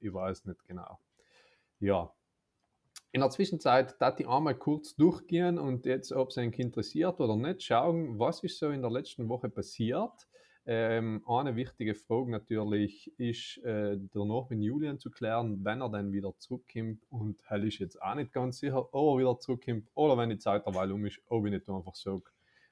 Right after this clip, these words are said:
heute ist einfach ein Monolog zwischen mir und mir, damit wir einmal, äh, äh, gescheite Meinungen kriegen zu bestimmten Themen. Aber hell wer-, wird's eben noch sagen. Ja. Ähm, was ist passiert? Natürlich, äh, ganz, ganz, ganz, ganz wichtig,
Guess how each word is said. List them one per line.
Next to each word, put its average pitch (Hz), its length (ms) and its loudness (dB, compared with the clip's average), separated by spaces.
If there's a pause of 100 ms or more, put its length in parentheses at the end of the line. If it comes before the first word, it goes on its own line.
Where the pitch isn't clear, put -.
(100)
heute 143 200 0
ist - 140 -2
einfach 107 300 0
ein 98 180 0
Monolog 104 640 2 (140)
zwischen 120 440 -4
mir 123 240 0
und 107 300 -6
mir, 139 380 0
damit 104 340 -2
wir 92 100 -4
einmal, 92 400 -2 (520)
äh, 92 540 -8
äh, 90 40 -12
gescheite 165 360 2
Meinungen 147 500 -2
kriegen 123 340 -2
zu 107 140 -10
bestimmten 107 440 -6
Themen. 101 300 -6 (640)
Aber 156 460 8
hell 110 240 2
wer-, 101 240 2
wird's 101 280 2
eben 95 180 -2
noch 92 120 -4
sagen. 92 460 4 (340)
Ja. 101 340 4 (1120)
Ähm, 127 380 2
was 147 200 8
ist 190 140 -4
passiert? 139 500 0
Natürlich, 151 840 4
äh, 110 260 4
ganz, 117 420 -2
ganz, 123 400 -4
ganz, 127 300 0
ganz 117 320 -2
wichtig, - 600 -6